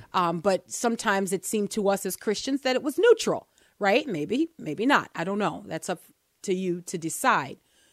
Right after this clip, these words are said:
Uh, what we do know now, what we do know now is that there is an outright assault on children, and the reason for that assault is to wrestle them away from any Christian conviction.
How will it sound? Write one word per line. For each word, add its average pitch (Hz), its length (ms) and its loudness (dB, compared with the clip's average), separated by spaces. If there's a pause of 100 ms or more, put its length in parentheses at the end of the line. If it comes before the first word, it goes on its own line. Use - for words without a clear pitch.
(260)
Uh, 208 160 6
what 226 300 6
we 247 160 2
do 294 280 8
know 285 240 6
now, 196 420 0 (160)
what 233 320 6
we 311 180 8
do 277 220 4
know 262 220 4
now 143 400 -4 (560)
is 214 180 2
that 202 240 0
there 254 380 6
is 190 360 2
an 175 260 -6
outright 208 580 2 (100)
assault - 800 0
on 220 200 0
children, 175 680 0 (440)
and 220 200 0
the 202 100 2
reason 247 760 4
for 220 200 0
that 190 400 2
assault 185 640 2 (280)
is 240 200 0
to - 240 2
wrestle 202 640 2
them 254 360 4
away 214 360 4
from 180 320 -2 (140)
any 339 300 8
Christian - 560 0
conviction. 202 560 0